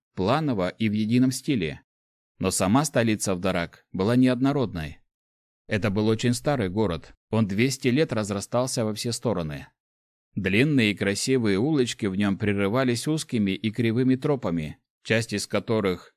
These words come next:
шла-шла, а потом терялась. И всё это с полным отсутствием хоть какого-то архитектурного замысла. Один, два, ну, может, три ансамбля, выполненных и законченных планово на весь город.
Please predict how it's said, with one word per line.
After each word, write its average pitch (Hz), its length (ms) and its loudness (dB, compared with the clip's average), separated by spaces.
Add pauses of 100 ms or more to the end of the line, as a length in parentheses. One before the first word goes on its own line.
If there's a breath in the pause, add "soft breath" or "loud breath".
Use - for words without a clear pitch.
(140)
шла-шла, 120 840 -2 (280)
а 90 100 -2
потом 113 280 -2
терялась. 95 580 -4 (320)
И 95 140 0
всё 135 340 0
это 117 200 -2
с - 80 -8
полным 131 420 2
отсутствием 120 580 -2
хоть 113 200 -4
какого-то 127 580 -2
архитектурного 113 880 -4
замысла. 85 640 -6 (720)
Один, 123 760 2 (120)
два, 113 600 -2 (160)
ну, 101 140 2
может, 135 400 2
три 180 240 4
ансамбля, 104 640 0
выполненных 113 680 0
и 107 60 0
законченных 101 760 0
планово 127 440 0
на 110 140 0
весь 110 220 -2
город. 92 460 -4